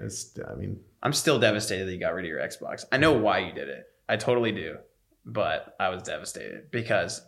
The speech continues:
Speaker 2: now I'm in a place now, and you're in a place now where we could totally crush some games.
Speaker 1: Yeah, dude, it's just like, my problem was, like, I would get mad when Jossie got home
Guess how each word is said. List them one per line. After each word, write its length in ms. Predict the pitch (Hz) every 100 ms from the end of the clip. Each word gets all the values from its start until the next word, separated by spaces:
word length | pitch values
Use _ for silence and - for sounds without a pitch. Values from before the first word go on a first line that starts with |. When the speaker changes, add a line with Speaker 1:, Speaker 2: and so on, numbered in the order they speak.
| -
Speaker 2:
now 440 | 110 110 131 90
I'm 120 | 98
in 80 | 107
a 60 | 98
place 300 | - 85 -
now, 500 | 85 92 120 180 - - _ _ -
and 140 | 113 107
you're 120 | 104
in 60 |
a 60 | 107
place 300 | 110 113 113
now 320 | 117 117 120
where 160 | - 104
we 160 | 101 104
could 160 | 98
totally 520 | 98 95 92 87 67 - _ _ -
crush 340 | - 92 -
some 140 | 92 95
games. 360 | - - -
Speaker 1:
Yeah, 260 | 101 87 90 - -
dude, 160 | 120 104
it's 100 | -
just 160 | 104
like, 320 | 104 90 - - _ _ _ _ _ _ _ _ _ _ _ -
my 180 | 104 123
problem 260 | 151 143
was, 220 | 131 131 113
like, 320 | 92 - -
I 100 | 101
would 140 | 113 110
get 180 | 104
mad 440 | 95 90 92 92 90
when 120 | 95
Jossie 320 | 101 - 104
got 140 | - -
home 260 | - -